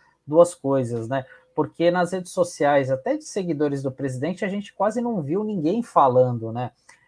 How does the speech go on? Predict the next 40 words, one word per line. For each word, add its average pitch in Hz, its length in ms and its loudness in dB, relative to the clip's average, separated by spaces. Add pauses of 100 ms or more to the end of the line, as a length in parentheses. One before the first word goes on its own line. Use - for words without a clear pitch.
é, 139 140 6
sobre 156 460 4
essa 139 220 -2
questão 135 380 -6
do 127 100 -6
Djokovic, 123 800 -6
mas 143 300 -4
isso 175 280 -8
tem, 190 440 -8
eu 170 260 2
imagino 165 400 0
que - 140 -14
tem 160 180 -2
uma 170 200 2
lógica, 135 600 6
né? 127 160 -8
Porque 180 240 -10
ali 175 220 2
o 202 60 -2
governo 139 460 0
da, 123 360 -2 (440)
da, 113 540 -2 (260)
da 113 260 -8
Austrália 143 640 2
é 147 40 -2
um 156 60 -2
governo 185 400 -2
de 190 140 -12
direita, 185 500 -2
não 147 220 -2
é 180 60 0
um 208 100 -2
governo 135 440 4
de 117 80 -10
esquerda, 113 600 -6
né, 120 120 -4
pra 127 240 0
dizer, 123 760 -4
pra - 120 -10
fazer 123 420 -6